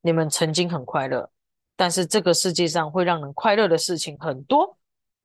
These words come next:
所以你不是他快乐的唯一选择。可是幸福不是这样，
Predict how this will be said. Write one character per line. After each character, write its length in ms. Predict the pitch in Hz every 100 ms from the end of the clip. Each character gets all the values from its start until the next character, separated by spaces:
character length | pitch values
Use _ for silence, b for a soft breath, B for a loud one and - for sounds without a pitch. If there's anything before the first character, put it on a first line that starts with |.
| _ _ -
所 320 | - 180 180
以 100 | 170
你 160 | 156 143
不 160 | 151
是 180 | 156 175
他 360 | - 151 156 156
快 320 | - 156 147
乐 120 | 156
的 160 | 143 123
唯 240 | 127 131
一 140 | 190
选 240 | 233 139 -
择。 220 | - -
可 180 | - 151
是 140 | 165
幸 320 | 175 - 180 143
福 160 | 143
不 180 | - 143
是 220 | - 170
这 220 | - 156
样， 260 | 123 120